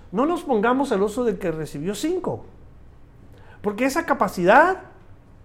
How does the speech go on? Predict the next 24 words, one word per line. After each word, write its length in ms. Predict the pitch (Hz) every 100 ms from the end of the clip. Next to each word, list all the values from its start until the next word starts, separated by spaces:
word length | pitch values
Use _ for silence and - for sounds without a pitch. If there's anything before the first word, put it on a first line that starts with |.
| -
es 140 | 240
la 160 | 262 254
que 120 | 214
Dios 320 | 202 240 247
te 100 | 240
vio 380 | 214 262 359 - - - - - - - -
que 100 | 160
tienes. 500 | 160 139 107 95 - -
Y 80 | 214
el 100 | 220
que 120 | 214
tiene 260 | 214 226 233
cinco 540 | 285 330 220 151 - -
es 80 | 196
la 140 | 202
capacidad 500 | 196 190 196 214 196
que 100 | 196
Dios 380 | 180 170 170 180 - - -
vio 260 | 151 143 143
que 120 | 170
tiene. 340 | 240 311 269 131 - - - - - - - - - - - - - - - - - -
No 260 | 143 156 196
sentir 800 | - 123 117 185 185 170 - -
celos, 640 | - - 165 165 170 165